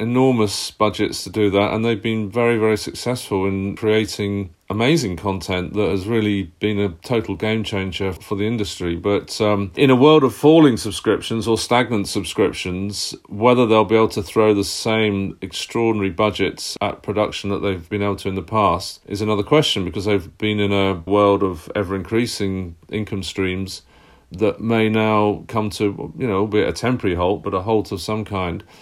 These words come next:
And I guess internally, there will be questions being asked, can we afford the types of budgets that have been thrown at The Crown and, you know, these other very glossy, big budget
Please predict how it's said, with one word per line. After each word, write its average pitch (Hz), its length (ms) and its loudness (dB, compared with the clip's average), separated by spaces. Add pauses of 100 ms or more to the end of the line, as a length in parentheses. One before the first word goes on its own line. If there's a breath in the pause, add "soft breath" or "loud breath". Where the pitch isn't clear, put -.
(440 loud breath)
And 107 140 0
I 113 100 2
guess 123 300 2
internally, 117 720 2
there 110 180 0
will 131 260 4
be 113 180 -2
questions 101 460 -4
being 101 180 -2
asked, 98 260 -2
can 123 300 -2
we 107 120 0
afford 101 680 2
the - 80 -18
types - 360 -4
of 85 80 -10
budgets 98 380 -4
that - 60 -10
have 92 100 -8
been 92 160 -8
thrown 95 380 -2
at - 180 -6
The - 80 -8
Crown 95 460 -4
and, 90 340 -6
you 104 100 -10
know, 95 140 -2
these 92 220 -2
other 98 260 0
very 101 380 0
glossy, 92 460 -4
big 82 280 -8
budget - 720 -4